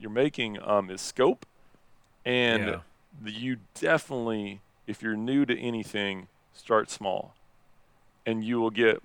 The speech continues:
Speaker 1: more and more experience, because making a game end-to-end, menus, the save system, versioning, bullshit like that, it's really annoying, but you'll get your head all the way around it.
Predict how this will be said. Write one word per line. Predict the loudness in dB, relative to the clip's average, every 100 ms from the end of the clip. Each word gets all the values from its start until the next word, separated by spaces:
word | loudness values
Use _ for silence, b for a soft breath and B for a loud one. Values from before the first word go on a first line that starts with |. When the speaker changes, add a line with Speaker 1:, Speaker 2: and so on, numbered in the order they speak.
| 0
Speaker 1:
more | 6 6
and | 6
more | 0
experience, | 0 0 0 0
because | -6 2 6 6 4 b b b
making | 2 4 4 0
a |
game | 2 0 0 -4
end-to-end, | 0 0 0 -2 0 2 2 0 -6 -14 _ _ _ -12
menus, | -6 0 2 2 0 0 -2 -4 -8 -12 _ -2
the | -2
save | 0 4 4 4 0
system, | -4 -4 -4 -12 -12 -14 -20 _ -20 -10
versioning, | 2 4 4 2 0 -2 -4 -12 -10
bullshit | -8 -4 -4 -2
like | -2
that, | 2 2 2 -2 _ _ _ _ _ _ 0
it's | 0 0 -6 -8 _ _ _ 2
really | 6 6
annoying, | 6 4 2 0
but | 0
you'll | 2
get | 2
your | 2 6
head | 8
all | 10 8 8
the |
way | 4
around | 4 0 -4
it. | -14